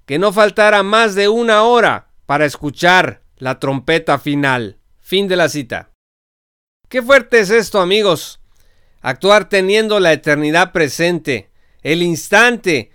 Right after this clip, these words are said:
en que nuestras obras serán juzgadas ante el divino tribunal. Segunda a los Corintios cinco diez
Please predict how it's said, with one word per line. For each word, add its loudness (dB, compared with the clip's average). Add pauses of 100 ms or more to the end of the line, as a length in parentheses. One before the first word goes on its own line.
(120)
en -4
que 0
nuestras -2
obras 2
serán 2
juzgadas 0 (160)
ante -4
el 0
divino -2
tribunal. -2 (200)
Segunda 2
a 4
los 2
Corintios 0
cinco -2
diez -2